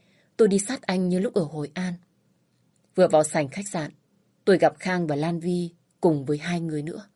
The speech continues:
Lan Vi nhìn tôi mỉa mai. "Cũng ghê gớm quá nhỉ. Lá liếm tới anh Tùng rồi. Hừm,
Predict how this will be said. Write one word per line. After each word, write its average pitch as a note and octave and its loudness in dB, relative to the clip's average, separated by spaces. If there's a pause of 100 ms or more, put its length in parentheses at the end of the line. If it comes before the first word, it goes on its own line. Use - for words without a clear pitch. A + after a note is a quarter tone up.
(560)
Lan E3+ 4
Vi E3 0
nhìn D#3 -4
tôi F3 0
mỉa D#3+ 0
mai. E3 -10 (1400)
"Cũng A#3+ 0
ghê A#3+ 6
gớm G3 2
quá F#3 4
nhỉ. A3+ -8 (480)
Lá E3+ 4
liếm F#3 4
tới G3+ 4
anh A3+ 2
Tùng F3+ 4
rồi. D#3+ -4 (400)
Hừm, G3+ -2